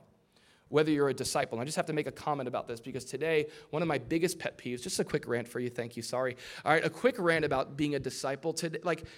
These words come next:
I was raised in the church to think that a disciple was like a higher class Christian. Like, okay, you're a believer,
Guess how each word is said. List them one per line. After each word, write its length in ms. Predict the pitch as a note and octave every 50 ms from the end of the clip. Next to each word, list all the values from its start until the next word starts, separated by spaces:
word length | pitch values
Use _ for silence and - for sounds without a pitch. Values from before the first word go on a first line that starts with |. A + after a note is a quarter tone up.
| - _ _ - - -
I 120 | F3+ A3
was 180 | C4 D4 F#3+ E3+
raised 180 | F#3 F#3 E3
in 60 | F3
the 60 | F3 D#3
church 300 | - - E3 E3 D#3+ D#3+
to 60 | D3
think 220 | - - D3+ D3
that 100 | D3 C#3+
a 60 | C3+
disciple 720 | A#2+ B2 A#2 - - - C#3 C#3+ C#3+ - C#3+ C3 B2+ A#2+ A#2 A#2+ - - - - _ _
was 160 | C3+ B2+ -
like 180 | B2 C3+ B2+
a 60 | B2 A2+
higher 540 | G#2+ - - - - C#3+ C#3 D3 D3 C#3+
class 440 | C3+ - - - C3+ B2 B2 A2 -
Christian. 600 | - - - B2+ A#2 - - - - C#2 D2+ - - _ - - _ _ _ _ _ - - - - - _ _ _ _ _ _ _ _ _ _
Like, 160 | - A2+ -
okay, 180 | A2+ A#2 - C3
you're 220 | A#2 A2 G#2+ G2+
a 40 | G#2
believer, 640 | G2 A2 G2+ G#2 A#2 D#3 D#3 - - A1+ - -